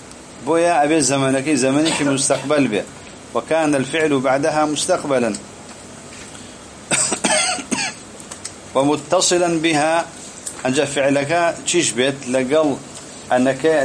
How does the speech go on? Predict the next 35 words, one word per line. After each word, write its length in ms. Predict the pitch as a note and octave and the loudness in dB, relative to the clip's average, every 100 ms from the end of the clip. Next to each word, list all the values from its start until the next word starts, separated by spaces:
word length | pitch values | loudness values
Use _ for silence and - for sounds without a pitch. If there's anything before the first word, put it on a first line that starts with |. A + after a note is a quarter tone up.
| B2+ | 2
لەگەڵ 280 | A#2+ C#3+ D3 B2+ B2+ | 2 2 0 0 2
لە 100 | B2 A2+ | 2 2
ئیدەنەکەی 540 | C3 B2 C3 C3+ D3+ D3 | 0 2 2 2 2 2
بە 60 | D3 | 2
یەکەوە 240 | D#3+ C#3 A2+ | 2 2 0
بن، 120 | A2 G2+ | 0 0
فاصلێک 460 | B2 B2 - D#3+ D3+ D#3+ | 2 2 2 0 0 0
نەکەوێتە 380 | - C#3 C3+ D3 | 0 0 2 2
نێوانیانەوە. 680 | C3+ C3 B2 A#2 G#2 F#2+ E2 - - - - - - - - - - | 4 4 2 2 0 -2 -4 -6 -16 -18 -18 -18 -18 -18 -18 -14 -2
ئەگەر 200 | C#3 D#3 C3+ | 0 2 2
فاصلێک 400 | D3 - E3 D#3 | 2 2 2 2
کەوتە 240 | F3 D3 D3+ C#3+ | 2 2 2 4
نێوانیانەوە، 760 | C#3+ D#3+ D#3+ D#3+ D#3 D#3 E3 D#3+ | 4 4 2 2 2 4 2 2
ئەو 100 | D3+ D3+ | 2 2
کاتە 260 | C#3 C3+ D#3+ C3 | 0 2 2 2
ئەبێ 200 | C3 C#3 | 2 0
فعلەکە 380 | D3 C3+ C#3 C#3+ C#3 | 2 2 2 0 -2
بکەیتە 280 | D#3 D3 C#3 | 0 2 2
مەرفوع. 340 | B2+ A#2+ G#2+ - - - - - - - - - - C3+ | 2 0 -2 -2 -10 -18 -18 -18 -18 -18 -18 -18 -6 -4
وەک 140 | C3+ C3+ | 0 2
وایە 220 | D3+ D3 | 4 6
ئەدات 260 | B2+ C3+ C3 C3 | 4 4 2 2
ناتبێ، 380 | A#2+ G#2 F#2+ F#2+ F3 | 2 2 -2 -4 -2
ئللا 260 | F3+ E3 D#3 | 2 4 4
لە 60 | D3+ | 2
چەند 140 | D3 C#3 | 0 0
شوێنێکدا 420 | D#3 B2 G#2 G#2+ G2+ | 2 2 2 2 2
نەبێ. 200 | F#2+ F#2 - - - - - - | 0 -2 -2 -2 -2 -6 -10 -2
قەیدی 300 | D3 C#3+ C3+ D3+ | 0 2 2 2
نییە 160 | C#3+ D3+ | 4 2
ئەگەر 200 | C#3 C3+ | 2 2
فاصلێک 400 | C3 B2 D3+ C#3 A#2 | 2 2 2 2 2
بە 60 | B2 | 2
مانە 240 | B2 B2+ B2 | 2 2 0
هات. 180 | A2 F2+ | 0 -2